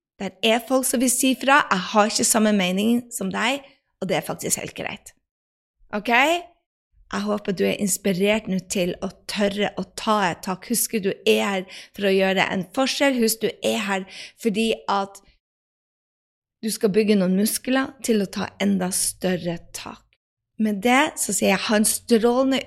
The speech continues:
uke. Neste uke er jeg i det store utland, som jeg gleder meg. Jeg håper du elsker disse podcastene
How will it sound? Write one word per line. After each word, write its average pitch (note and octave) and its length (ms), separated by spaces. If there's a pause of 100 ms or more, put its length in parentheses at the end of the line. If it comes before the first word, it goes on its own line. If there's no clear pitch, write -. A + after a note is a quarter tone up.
uke. B3+ 360 (600)
Neste F#3+ 300 (100)
uke F#3 320
er G3+ 140
jeg G#3 260
i F#3+ 140
det F#3+ 100
store A3+ 480
utland, A#3 480
som - 380 (100)
jeg F3+ 300
gleder G#3+ 340
meg. A#3+ 320 (300)
Jeg - 100
håper F3+ 220
du - 20 (240)
elsker A3+ 320
disse G3+ 240
podcastene A3 600